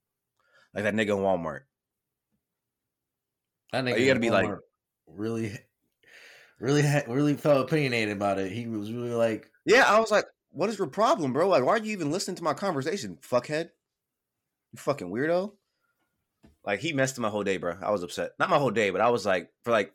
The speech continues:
Speaker 1: a cool, like, five minutes, I was like, "Bro, I should slap the shit out of you."
Speaker 2: He put, he, he, he got you. Like, he, he actually riled some emotion in you. It, it just
Speaker 1: Well, 'cause I'm
Speaker 2: like
Speaker 1: like, "Don't put your two cents in if I didn't ask, bitch." Like, fuck wrong with you?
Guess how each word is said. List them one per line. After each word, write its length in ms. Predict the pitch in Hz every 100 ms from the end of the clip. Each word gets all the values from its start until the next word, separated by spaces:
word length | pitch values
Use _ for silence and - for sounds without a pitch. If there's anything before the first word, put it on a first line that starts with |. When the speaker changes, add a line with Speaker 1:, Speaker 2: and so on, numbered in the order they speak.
| -
Speaker 1:
a 60 |
cool, 200 | 117 156
like, 180 | 147 107
five 240 | - 135 131
minutes, 180 | 120
I 60 | 107
was 80 | 107
like, 140 | 98
"Bro, 120 | 104
I 40 | 139
should 140 | -
slap 220 | - 113 107
the 40 |
shit 120 | 104
out 60 | 92
of 40 | 82
you." 120 | 80 _ _ _ _ _ _ _ _ _ _ _ _ _ _ -
Speaker 2:
He 140 | 113
put, 420 | - 127 117 - _ _ _ _ _ _ _ - _ _ _ _ _ _
he, 80 | -
he, 280 | 117 143 127
he 140 | 110 139
got 360 | 139 131 120
you. 140 | 101 90
Like, 140 | 92
he, 180 | 117 107
he 140 | 117
actually 400 | - 120 113 120
riled 360 | 110 120 117 113
some 140 | 113
emotion 460 | 107 110 110 - 95
in 120 | 87
you. 200 | 85 82 - 90
It, 140 | 92
it 220 | 90 82
just 420 | 90 92 - -
Speaker 1:
Well, 80 | -
'cause 100 | 185
I'm 140 | 196 202
Speaker 2:
like 180 | 196 220
Speaker 1:
like, 160 | -
"Don't 180 | 180 180
put 140 | 220
your 80 | -
two 160 | - 208
cents 260 | 214 208
in 80 | 208
if 60 | 175
I 80 | 175
didn't 120 | 175
ask, 220 | 196 113
bitch." 280 | 113 165 -
Like, 260 | 127 104 - _ _ -
fuck 200 | 185 185
wrong 140 | 190
with 140 | 147 98
you? 220 | 85